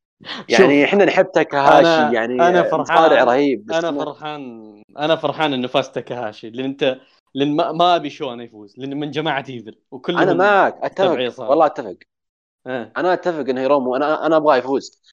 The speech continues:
Speaker 1: بس إنك يا أخي مو كذا. شوية،
Speaker 2: مم.
Speaker 1: أعطني، خلي، يعني مش بال-، بشيء منطقي يعني. هو دمر ظهره، دمر رقبته، دمر ذراعه، سوى لو بلو، صار في تدخل، سوى له فينش،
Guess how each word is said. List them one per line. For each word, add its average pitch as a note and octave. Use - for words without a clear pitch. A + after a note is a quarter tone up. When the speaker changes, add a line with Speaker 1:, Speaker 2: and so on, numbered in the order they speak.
Speaker 1:
بس A#2
إنك D#3
يا G#3
أخي -
مو D#4+
كذا. A2+
شوية، G#3
Speaker 2:
مم. G#2
Speaker 1:
أعطني، D3+
خلي، G3
يعني D#3
مش A3
بال-، G3+
بشيء C#3+
منطقي F3
يعني. G#2+
هو D#3
دمر E3
ظهره، G2
دمر C3
رقبته، F#2
دمر A#2+
ذراعه، A2+
سوى C3
لو B2+
بلو، G2
صار B2
في C3+
تدخل، B2
سوى C3
له C3+
فينش، A2